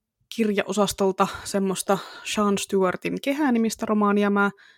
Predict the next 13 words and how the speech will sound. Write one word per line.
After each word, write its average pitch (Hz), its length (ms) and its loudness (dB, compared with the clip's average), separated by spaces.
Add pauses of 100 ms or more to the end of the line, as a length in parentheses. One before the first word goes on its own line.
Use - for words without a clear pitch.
(140)
pongasin 196 400 2
sen 190 120 -2
kirjastosta 190 460 -2
joskus 180 420 -4
ja 185 100 2 (300)
on 202 140 -4
sit 269 140 -2
pitänyt 202 320 2
sitä 185 220 -2
jonkun 180 240 -6
puoli 190 160 -2
vuotta 190 220 -4
lainassa 190 340 0